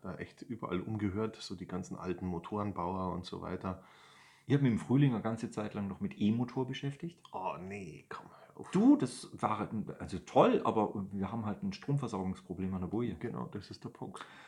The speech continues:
Speaker 2: Deswegen, also riesen, riesen Meilenstein,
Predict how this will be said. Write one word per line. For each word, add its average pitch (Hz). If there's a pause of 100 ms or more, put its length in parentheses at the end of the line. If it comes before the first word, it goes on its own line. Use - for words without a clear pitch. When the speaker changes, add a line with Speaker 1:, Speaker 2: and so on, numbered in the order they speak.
(180)
Speaker 2:
Deswegen, 98 (200)
also 101 (840)
riesen, 120 (100)
riesen 110
Meilenstein, 113